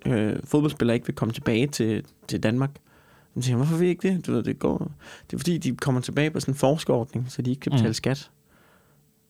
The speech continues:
Speaker 1: Så når de har været ude, når de har arbejdet udenlands i et eller andet, ikke sandt, så tror jeg, det er fire år eller sådan noget. Så de vil altid gerne lige vente fire år.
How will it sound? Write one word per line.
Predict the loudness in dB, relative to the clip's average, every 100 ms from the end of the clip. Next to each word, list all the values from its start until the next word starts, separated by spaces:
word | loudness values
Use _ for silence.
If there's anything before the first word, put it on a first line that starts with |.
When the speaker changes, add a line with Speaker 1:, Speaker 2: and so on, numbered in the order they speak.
| -8
Speaker 1:
Så | 0
når | 2
de | 4
har |
været | 4 4
ude, | 4 2 2
når | 2
de | 4
har | 4
arbejdet | 4 4 2
udenlands | 2 2 0 0
i |
et | 0
eller | 2
andet, | 2
ikke | 0
sandt, | -2 -4
så | -6
tror | -4 -2
jeg, |
det | 2
er |
fire | 2
år | 2 0
eller | -2
sådan | -4
noget. | -6
Så | -2
de | 2
vil | 4
altid | 4 2
gerne | 2
lige | 2
vente | 0 -2
fire | -2
år. | -4